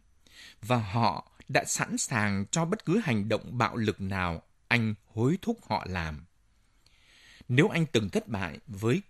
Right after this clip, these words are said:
cối xay gió, chí ít giờ đây anh đang làm chủ cơn gió. "Tới tòa án!" Đám đông reo hò, vẫy tay, vung những cây can lên, và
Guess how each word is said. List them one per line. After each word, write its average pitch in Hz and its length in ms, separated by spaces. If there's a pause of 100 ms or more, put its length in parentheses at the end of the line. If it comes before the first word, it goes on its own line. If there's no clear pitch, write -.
(100)
cối 123 280
xay 101 300
gió, 101 300 (640)
chí 143 220
ít 220 220 (280)
giờ 101 280
đây 160 300 (320)
anh 156 180
đang 156 180
làm 113 280
chủ 85 440
cơn 117 240
gió. 113 280 (1700)
"Tới 196 320 (100)
tòa 147 200
án!" 220 540 (920)
Đám 143 220
đông 127 220
reo 147 320
hò, 90 420
vẫy 90 460
tay, 127 260 (340)
vung 151 240
những 160 240
cây 156 140
can 143 300
lên, 139 300 (500)
và 95 140